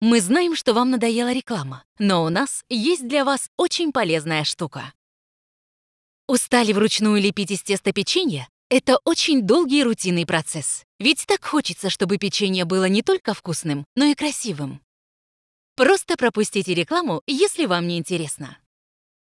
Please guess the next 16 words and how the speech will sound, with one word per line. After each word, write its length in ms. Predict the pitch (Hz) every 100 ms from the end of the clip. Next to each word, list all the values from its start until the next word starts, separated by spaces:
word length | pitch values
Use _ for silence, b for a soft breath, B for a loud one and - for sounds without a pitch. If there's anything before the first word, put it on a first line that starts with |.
| _ _ _ _
Представляем 640 | 262 254 - 226 285 370 277
набор 300 | 269 262 240
для 180 | 196
изготовления 680 | 208 185 202 185 180 180 170
сладостей 680 | 170 349 349 311 - 285 254 202
"Бисквитс". 720 | 190 208 - 139 - - - _ -
Идеальный 640 | 339 277 262 208 175 175
помощник 560 | 190 226 349 - 180 -
для 260 | 214 226 226
вашей 340 | 392 - 330
кухни. 520 | - 190 - 139 127 _ -
Это 380 | 320 320 185 165 _
так 280 | 415 381 -
просто! 560 | 233 208 165 - 131 - _
Выберите 560 | 208 226 180 185 - 185
форму, 420 | 302 302 165